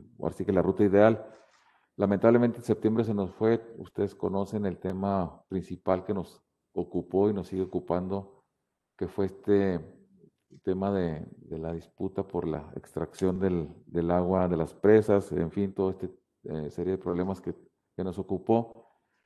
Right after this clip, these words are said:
pero, eh, no podemos parar, eh, nuestros otros trabajos y es por eso que hoy estamos tratando de reorganizarnos y a la brevedad posible poder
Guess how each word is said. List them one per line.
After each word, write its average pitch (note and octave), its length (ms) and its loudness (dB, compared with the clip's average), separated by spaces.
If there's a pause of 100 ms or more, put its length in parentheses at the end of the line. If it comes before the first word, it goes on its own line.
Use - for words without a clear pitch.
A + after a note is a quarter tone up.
(400)
pero, B2 520 8
eh, G2 40 0
no G2 280 -2
podemos G#2+ 380 0 (240)
parar, G#2 520 2
eh, E2+ 80 -8
nuestros F2 360 -8
otros F#2+ 220 -4
trabajos G#2 480 4
y F#2 180 0
es F2+ 100 -4
por F#2+ 160 0
eso F#2+ 200 -4
que F2+ 140 -2
hoy F2+ 140 2
estamos F#2 420 -8
tratando F2+ 380 -4
de F#2+ 60 0
reorganizarnos F2 880 -4 (560)
y F#2+ 200 0
a F#2 280 4
la F2+ 100 4
brevedad F#2 540 4
posible G#2 480 0
poder F#2 720 0